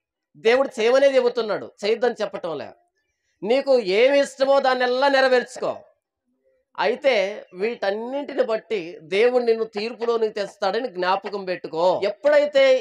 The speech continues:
ఈ మాట తను చెప్పిందో, తనేం ప్రసంగం చేయలే, ఈ మాటనే, ఈ వాక్యాన్నే చెప్పింది. ప్రసంగం ఏమీ చేయలే, ప్రసంగాలు విన్నటువంటి అనుభవం నాకు లేదు.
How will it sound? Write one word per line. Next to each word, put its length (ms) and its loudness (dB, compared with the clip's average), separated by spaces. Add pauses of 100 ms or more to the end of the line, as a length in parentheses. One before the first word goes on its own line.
ఈ 160 -6
మాట 440 -4
తను 260 -6
చెప్పిందో, 680 -8 (540)
తనేం 240 -2
ప్రసంగం 580 -4
చేయలే, 400 -6
ఈ 220 -8
మాటనే, 540 -2
ఈ 160 -8
వాక్యాన్నే 680 -4
చెప్పింది. 420 -12 (240)
ప్రసంగం 440 2
ఏమీ 200 4 (100)
చేయలే, 320 -2 (760)
ప్రసంగాలు 500 2
విన్నటువంటి 960 -2 (580)
అనుభవం 500 4
నాకు 220 0
లేదు. 400 -8